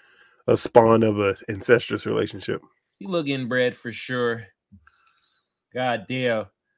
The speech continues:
Speaker 2: Mama Duke says, "Them dogs probably trying to warn them with the
Speaker 1: <laughs> With
Speaker 2: side
Speaker 1: that
Speaker 2: eye."
Speaker 1: side eye, like, "Get out, get out of here while you can.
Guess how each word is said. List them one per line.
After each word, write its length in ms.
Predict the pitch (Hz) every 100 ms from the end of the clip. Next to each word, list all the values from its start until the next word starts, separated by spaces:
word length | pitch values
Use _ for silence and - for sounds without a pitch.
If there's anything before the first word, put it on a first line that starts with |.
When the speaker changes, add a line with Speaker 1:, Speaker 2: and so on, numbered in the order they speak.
| _ -
Speaker 2:
Mama 280 | 123 123 113
Duke 280 | 135 117
says, 320 | - 127 117 - _ _ -
"Them 140 | 165 170
dogs 300 | 160 151 147
probably 320 | 151 143 139
trying 220 | 156 143
to 60 | 131
warn 340 | 143 165 156
them 200 | 147 139
with 140 | 131 -
the 40 |
Speaker 1:
<laughs> 20 |
With 60 | 135
Speaker 2:
side 300 | 160 175 151
Speaker 1:
that 160 | 135 - 151
Speaker 2:
eye." 120 | 139
Speaker 1:
side 40 | 127
eye, 80 | 113
like, 380 | 113 113 117
"Get 100 | 123
out, 160 | 127 135
get 140 | 123 123
out 180 | 127
of 60 | 113
here 120 | 123
while 160 | 113 107
you 80 | 98
can. 360 | 107 107 104